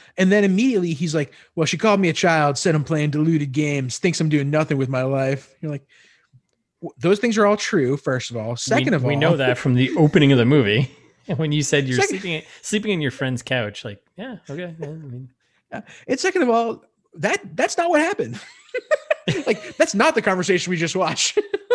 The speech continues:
Speaker 1: <laughs> As far as I know. <laughs>
Speaker 2: And then,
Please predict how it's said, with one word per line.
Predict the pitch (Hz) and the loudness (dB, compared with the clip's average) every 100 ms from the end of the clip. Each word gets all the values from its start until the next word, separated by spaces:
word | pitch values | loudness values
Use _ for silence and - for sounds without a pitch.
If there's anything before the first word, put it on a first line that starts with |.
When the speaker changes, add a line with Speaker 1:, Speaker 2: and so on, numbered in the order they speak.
| 480 | -2
Speaker 1:
<laughs> | - 508 - | -4 -8 -6
As | 339 - - 349 - _ _ 415 - _ - - - | -6 -6 -4 -4 -6 _ _ -14 -14 _ -20 -20 -8
far | - 262 | -2 0
as | 220 | 0
I | 254 | -2
know. | 285 254 - | -4 -6 -8
<laughs> | _ _ - - 370 - 185 | _ _ -12 -8 -10 -8 -6
Speaker 2:
And | 247 | -6
then, | 339 330 302 | -6 -8 -10